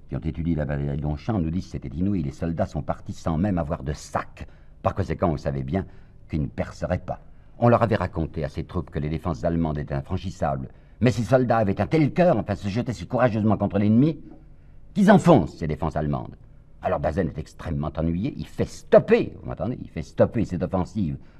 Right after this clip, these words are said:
dangereuse, arrêter nos troupes sous une pluie d'obus,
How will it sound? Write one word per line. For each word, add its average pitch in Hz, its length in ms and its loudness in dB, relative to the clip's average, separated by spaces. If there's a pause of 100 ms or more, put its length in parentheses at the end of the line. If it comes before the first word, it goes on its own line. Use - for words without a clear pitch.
dangereuse, 104 520 2 (380)
arrêter 139 680 6
nos 131 120 8
troupes - 360 2 (300)
sous 113 120 -2
une 95 180 4
pluie 165 280 4
d'obus, 104 420 2